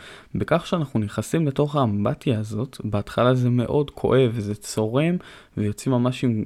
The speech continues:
סוג של כוויות קרח, השרירים, אה, זה משתק את השרירים, אבל לטווח הרחוק אתם פשוט נכנסים לאמבטיה אחרי שלוש, ארבע, חמש פעמים,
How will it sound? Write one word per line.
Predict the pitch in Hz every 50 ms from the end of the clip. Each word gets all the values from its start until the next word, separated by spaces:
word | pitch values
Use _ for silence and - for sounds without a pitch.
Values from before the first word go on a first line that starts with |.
| - -
סוג | - - - 127 -
של | - 127 117
כוויות | 120 - 117 101 104 104 107 110 - -
קרח, | - - 120 139 160 131 127 131 - - 110
השרירים, | 104 104 107 - - - 104 104 120 135 143 127 107 107 - - -
אה, | 107 101
זה | 98 101 104
משתק | 107 107 - - - - 131 123 131
את | 127 113
השרירים, | 107 - - 104 104 123 180 208 196 190 190 - _ _ _ _ _ _ _ _ _ _ _ _ - - -
אבל | 120 113 110 110 107
לטווח | 107 - - 131 143 147 - -
הרחוק | 127 117 113 - 147 160 156 156 - - - - - - - - _
אתם | - 107 101
פשוט | - 107 - - 143 127 -
נכנסים | 139 127 - 107 104 - - 135 135 127
לאמבטיה | 117 104 101 104 104 120 143 - - - 110 107 117 135 127
אחרי | - - - 110 110 113 110
שלוש, | - - 107 107 117 120 113 -
ארבע, | 120 120 117 110 107
חמש | - 107 117 127 127 127
פעמים, | - 135 131 147 175 180 180